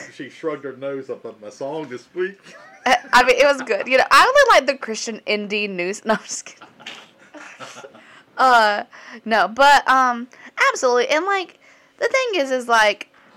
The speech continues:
Speaker 2: know, know the truth. Know the gospel. Know scripture. So when Satan brings those lies into your mind, that you can combat it.
Speaker 1: Right.
Speaker 2: That you can say, "I'm not gonna listen to this.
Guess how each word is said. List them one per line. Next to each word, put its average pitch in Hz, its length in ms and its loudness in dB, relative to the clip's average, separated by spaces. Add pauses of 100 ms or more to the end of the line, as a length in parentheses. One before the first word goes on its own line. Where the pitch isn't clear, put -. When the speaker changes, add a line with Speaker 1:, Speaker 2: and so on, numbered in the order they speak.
(680)
Speaker 2:
know, 311 680 -2
know 285 320 0
the 247 140 -4
truth. 165 480 -6
Know 254 600 2 (680)
the 226 140 -2
gospel. 214 440 0
Know 220 300 4
scripture. 233 540 -4
So 208 200 0
when 208 260 -4
Satan 247 580 -4
brings 214 280 -4
those 202 220 0
lies 175 560 0
into 185 420 -10
your 180 200 -6
mind, 160 480 0 (220)
that 196 100 -4
you 196 180 -6
can 196 140 -8
combat 165 460 -4
it. - 220 -14 (260)
Speaker 1:
Right. 98 280 -20 (640)
Speaker 2:
That 180 220 0
you 208 100 -8
can 196 220 -8
say, 185 280 -2
"I'm 185 140 0
not 170 100 -2
gonna 185 200 -4
listen 190 260 -8
to 208 80 -6
this. 214 320 0